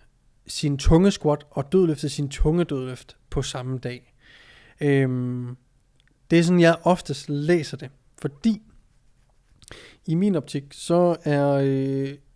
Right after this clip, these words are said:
squat en bevægelse, og dødløft, det er sådan set også lidt en, bare en bevægelse.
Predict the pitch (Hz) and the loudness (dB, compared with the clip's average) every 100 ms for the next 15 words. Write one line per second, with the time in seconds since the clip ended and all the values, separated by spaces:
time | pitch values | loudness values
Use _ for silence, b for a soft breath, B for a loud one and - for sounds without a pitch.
0 | _ - - 170 185 - 139 139 185 180 | _ -18 -4 -2 -2 -2 -4 0 0 -2
1 | - 156 143 202 175 139 - - 147 139 | -4 -10 -6 -4 -4 -4 -8 -8 -6 -6
2 | 156 151 151 156 156 - 143 139 - 139 | -4 -6 -4 -6 -6 -8 -8 -8 -8 -8
3 | 139 127 131 139 156 165 135 - | -6 -6 -6 -6 -6 -8 -10 -18